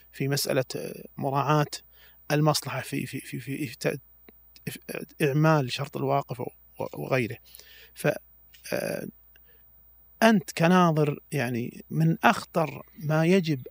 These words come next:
أن تعرفه أن هذا الواقف الآن خلاص هو، هو أدى اللي عليه. إن أنت أخلفت شرطه أو قصرت في تنفيذ شرطه أو تشددت في تنفيذ الشرط، فأنت ال-،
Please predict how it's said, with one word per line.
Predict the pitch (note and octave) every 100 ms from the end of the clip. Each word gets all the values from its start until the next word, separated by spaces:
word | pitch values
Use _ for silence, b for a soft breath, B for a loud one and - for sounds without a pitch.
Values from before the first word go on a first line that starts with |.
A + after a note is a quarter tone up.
| E3+
أن | E3
تعرفه | - G#3+ G#3+ F#3+ F#3+
أن | - G3+ F#3+
هذا | F3+ A#3+ A#3
الواقف | A3 A#3+ - F3+
الآن | G#3 - G#3+ B3+ C#4 _ _ b b b b b
خلاص | - G#3 D#3+ -
هو، | F#3+ G#3
هو | E3+ G#3
أدى | - G3 E3
اللي | G#3+ F#3
عليه. | E3 E3 - _ _ _ _ _ _ _ _ _ -
إن | C4 A#3
أنت | C4+ G#3+ F#3
أخلفت | E3+ A3 -
شرطه | - G3 - A#2 - B B B B B F3
أو |
قصرت | F3 F#3+ - A#3 G#3+
في | G#3
تنفيذ | G#3 A3+ G#3
شرطه | F#3+ G#3+ E3+ C3+ - B B B -
أو | C4 A3
تشددت | - G#3+ A3+ G3 E3 A#3+ -
في | -
تنفيذ | F#3 G3+ G3 C#4
الشرط، | G3 - A3 C#4 - -
فأنت | A3+ D#4 -
ال-، | A3